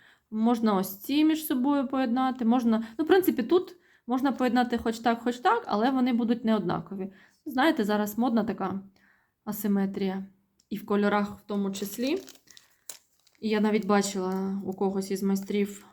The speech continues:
в Інстаграмі, хто теж виставляють сережки з різними, ну, от подібні, подібне щось. Так, а в друга пачка, знову ж таки, поклали мені білі. Давайте я так трошки вище,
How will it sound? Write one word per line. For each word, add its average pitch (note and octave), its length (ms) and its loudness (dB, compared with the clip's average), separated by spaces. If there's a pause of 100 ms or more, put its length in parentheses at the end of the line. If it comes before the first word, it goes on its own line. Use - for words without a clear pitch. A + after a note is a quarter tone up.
(160)
в F#3+ 260 -8
Інстаграмі, G3+ 680 -2 (640)
хто - 260 -8
теж G#3 400 -4
виставляють G3 680 -4 (580)
сережки A3 500 0
з G#3+ 460 -2 (640)
різними, G3 580 2 (140)
ну, F#4+ 80 0
от - 120 0
подібні, F#3+ 460 -2
подібне F3+ 520 -4
щось. - 480 -12 (840)
Так, F#3 300 -4
а A3+ 80 -2
в G#3 60 -4
друга E4 300 8
пачка, C4 440 2
знову A#3+ 340 4
ж A3+ 80 -8
таки, G#3 220 -4
поклали F#3 480 -6
мені F#3 260 -4
білі. F3+ 480 -2
Давайте F#3 400 -6
я - 40 -14
так - 160 -20
трошки - 340 -20
вище, B3+ 420 -10